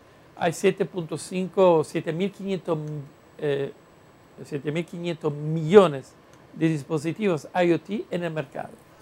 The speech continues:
Gartner International, que es una de las más grandes compañías de encuesta de mercado, ha anunciado que por dos mil veinticinco van a ser treinta y cinco mil millones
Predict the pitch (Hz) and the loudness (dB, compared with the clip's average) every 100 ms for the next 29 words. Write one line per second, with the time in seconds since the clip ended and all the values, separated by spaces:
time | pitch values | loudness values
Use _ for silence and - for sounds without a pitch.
0 | - - - - - 160 151 262 302 254 | -20 -20 -20 -20 -16 -4 6 8 8 8
1 | 214 185 160 185 190 160 - 135 160 208 | 6 6 4 4 4 2 0 -10 -10 -12
2 | - 151 156 160 151 147 147 135 160 180 | -4 -2 0 0 0 0 -2 -2 -4 0
3 | 190 190 165 160 147 151 147 151 156 151 | 4 4 2 -4 -4 -6 -4 -6 -4 -2
4 | 139 143 156 - 165 147 156 143 165 - | -4 -4 -14 -2 0 0 -2 -4 -6 -6
5 | 131 135 - - - - - - - 196 | -6 -6 -10 -18 -20 -20 -20 -6 2 6
6 | 226 220 220 180 147 135 160 143 - 160 | 6 6 8 8 6 0 -4 -4 0 2
7 | 160 156 196 285 294 254 208 190 139 - | 2 2 2 2 0 0 -2 -4 -8 -14
8 | - - - - - - 165 160 180 170 | -20 -20 -20 -20 -20 -10 -4 -2 -2 -4
9 | - 180 156 175 - 202 196 - 175 156 | -2 -4 -4 -8 -8 -6 -6 -2 -4 -4
10 | 165 214 202 175 160 160 202 170 | -4 -4 -4 -6 0 6 6 6